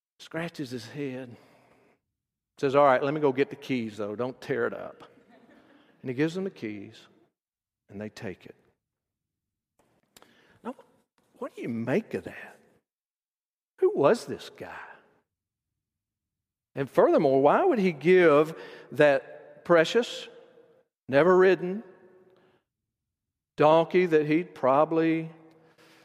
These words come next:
had, had paid a lot for or had a lot of effort in raising it? Why didn't he just give it up? Who was he? Maybe he was a person that had witnessed Jesus' mighty power and his miracles, and just when he heard the word,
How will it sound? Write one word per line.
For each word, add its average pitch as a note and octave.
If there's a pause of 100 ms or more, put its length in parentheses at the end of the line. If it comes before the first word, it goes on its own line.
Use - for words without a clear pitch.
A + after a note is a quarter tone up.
(360)
had, B2+ (260)
had C3+ (840)
paid F3
a D#3
lot D#3+
for D#3+
or B2
had D3
a -
lot C#3+
of C3+
effort D#3
in B2+
raising D3
it? D#3+ (880)
Why C#4
didn't D4+
he G#3
just -
give D#3+
it C#3
up? - (420)
Who E4+
was G3
he? F#2 (1400)
Maybe F#4
he D4+
was F#3+
a E3
person G3
that D3+
had C3+
witnessed D#3+
Jesus' D#3+
mighty C#3+
power C#3+
and C3+
his A#2
miracles, C3+
and A#2+
just C#3
when C3
he A#2+
heard D3
the C3
word, C3+